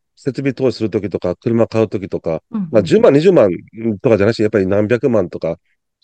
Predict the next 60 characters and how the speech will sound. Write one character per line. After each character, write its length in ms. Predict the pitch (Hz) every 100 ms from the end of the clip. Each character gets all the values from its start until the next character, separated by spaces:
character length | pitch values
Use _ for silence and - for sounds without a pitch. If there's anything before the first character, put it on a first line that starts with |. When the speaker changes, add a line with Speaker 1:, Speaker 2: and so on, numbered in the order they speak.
| _ -
Speaker 1:
場 140 | 147
合 40 |
に 20 | 208
よ 20 |
っ 40 |
て 60 | 156
は 60 | 110 113
何 80 |
千 140 | 107 127
万 80 | 101
に 40 |
な 40 | 87
り 80 |
ま 140 | 87 92
す 60 |
け 100 | -
ど 140 | 87 82
も、 260 | 110 101 - _ _ _ _ -
よ 80 |
く 60 | 165
ね、 120 | 127
キ 120 | -
ャ 40 | 170
ッ 40 |
シ 100 | -
ュ 20 | 117
で 80 |
買 140 | - 120
っ 20 |
た 140 | -
ら 60 | 101
い 40 |
い 20 | 98
の 120 | 92
か、 120 | - -
借 200 | 143 131
り 40 |
た 80 | 104
ら 100 | 95
い 40 |
い 40 | 92
の 120 | 85
か、 180 | 80 85
リ 100 | 135
ー 40 |
ス 60 | -
が 80 | 98
い 40 |
い 20 |
の 80 | 98
か 80 | 85
っ 40 |
て 100 | 78
聞 40 | -
き 80 | 98
ま 100 | 92
す 60 | -
け 100 | 80
ど 100 | 82
も、 280 | 113 98